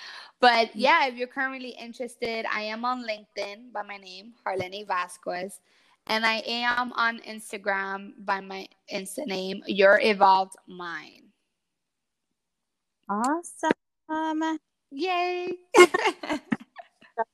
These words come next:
Speaker 2: cool. Yeah. Um, thank you so much, Harlene, for, for meeting with, well,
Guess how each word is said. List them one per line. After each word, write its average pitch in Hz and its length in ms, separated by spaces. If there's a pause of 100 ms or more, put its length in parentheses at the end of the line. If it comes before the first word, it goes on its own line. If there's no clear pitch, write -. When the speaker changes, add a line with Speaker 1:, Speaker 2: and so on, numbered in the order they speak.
(220)
Speaker 2:
cool. 269 340
Yeah. 226 440 (560)
Um, 226 420 (240)
thank 403 240
you 508 120 (160)
so 277 180
much, 262 260
Harlene, 233 540
for, 208 600
for 220 120
meeting 220 380
with, 220 160 (400)
well, 170 340